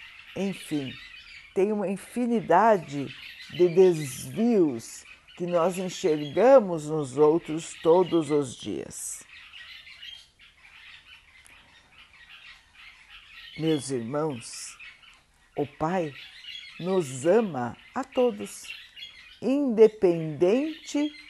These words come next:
do que somos do que temos e do nosso estágio atual de evolução.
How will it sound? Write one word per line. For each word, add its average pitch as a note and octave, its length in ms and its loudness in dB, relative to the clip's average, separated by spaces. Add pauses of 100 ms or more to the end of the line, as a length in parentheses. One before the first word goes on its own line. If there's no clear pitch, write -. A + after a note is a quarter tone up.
(1120)
do D#3+ 220 -2
que D#3 200 -10
somos - 1160 -4 (440)
do C#3+ 160 -8
que C#3+ 160 -14 (200)
temos E3+ 960 -2 (720)
e F3+ 40 -6
do F#3+ 140 -4
nosso F#3+ 360 -4
estágio D#3 600 -2
atual C3+ 480 0
de C#3 120 -4
evolução. D3 680 -4